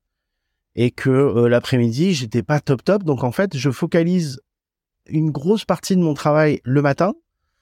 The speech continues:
Euh, je vais faire les choses les plus importantes à ce moment-là. Et, euh, l'après-midi, je vais être un peu plus léger, voire, euh, si, si vraiment, euh, si vraiment je suis, je suis fatigué, machin, je, ça m'arrive de pas du tout travailler l'après-midi parce que je sais que je vais être bon à rien et que ça vaut pas le coup non plus de perdre mon énergie pour ça.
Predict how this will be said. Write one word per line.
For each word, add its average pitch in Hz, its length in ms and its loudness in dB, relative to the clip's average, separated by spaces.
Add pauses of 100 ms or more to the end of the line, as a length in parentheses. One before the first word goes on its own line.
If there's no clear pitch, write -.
(240)
Euh, 117 160 2
je 110 120 -2
vais 117 60 0
faire 151 160 2
les 131 100 2
choses 147 240 0
les 135 80 0
plus 139 220 -2
importantes 160 640 0
à 151 80 2
ce 143 120 -6
moment-là. 135 480 0 (480)
Et, 160 320 2
euh, 127 160 4
l'après-midi, 117 720 0
je 117 80 -6
vais 117 80 2
être - 80 -6
un 110 100 0
peu 117 140 -6
plus - 160 -4
léger, 120 340 2
voire, 123 400 2
euh, 101 100 0
si, 98 220 -6
si - 160 -8
vraiment, 113 580 2
euh, 95 480 0
si - 160 -4
vraiment 104 280 0
je - 80 -2
suis, 107 120 -2
je - 60 -4
suis 101 100 -6
fatigué, 110 360 -4
machin, 127 300 0
je, 123 140 -6
ça 120 200 -2
m'arrive 120 260 2
de 120 120 -2
pas 120 280 -2
du 113 180 -4
tout 143 120 -6
travailler 123 320 0
l'après-midi 113 580 -2 (300)
parce - 180 -4
que 135 80 2
je - 80 -2
sais 147 160 0
que 139 60 -4
je 123 80 0
vais 123 80 2
être 120 100 -4
bon 127 160 0
à 120 140 2
rien 143 200 2
et 131 60 2
que 107 60 -4
ça 117 100 -4
vaut 110 140 -2
pas 123 120 0
le 113 60 -2
coup - 160 -6
non 120 140 0
plus 131 160 -4
de 113 40 -8
perdre 117 220 0
mon 117 80 2
énergie 113 340 0
pour 107 200 -6
ça. - 160 -2